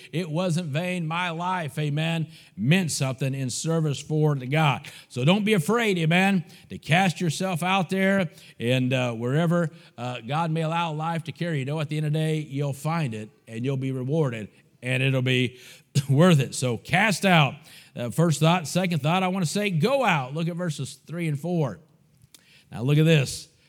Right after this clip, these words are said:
Because go out, we know we're called to go, and so what's the devil gonna try? He's gonna try and bring anything he can to stop us from going.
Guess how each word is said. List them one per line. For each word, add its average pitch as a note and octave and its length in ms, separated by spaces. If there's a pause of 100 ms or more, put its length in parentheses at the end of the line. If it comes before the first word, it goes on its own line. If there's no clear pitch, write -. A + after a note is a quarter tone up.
(200)
Because C3+ 380
go F#3+ 380
out, D3 240
we D#3+ 100
know G#3 120
we're F#3+ 120
called G#3 320
to G3+ 60
go, G#3 460
and C3 120
so E3 160
what's F3 220
the F3 40
devil F#3+ 260
gonna G3 140
try? G3+ 260
He's F3+ 180
gonna F3+ 180
try F#3 320
and F3+ 80
bring F#3 240
anything G3+ 540
he F#3+ 140
can G3 420
to F3 140 (200)
stop F3+ 500
us F3+ 300
from E3+ 200
going. F3+ 420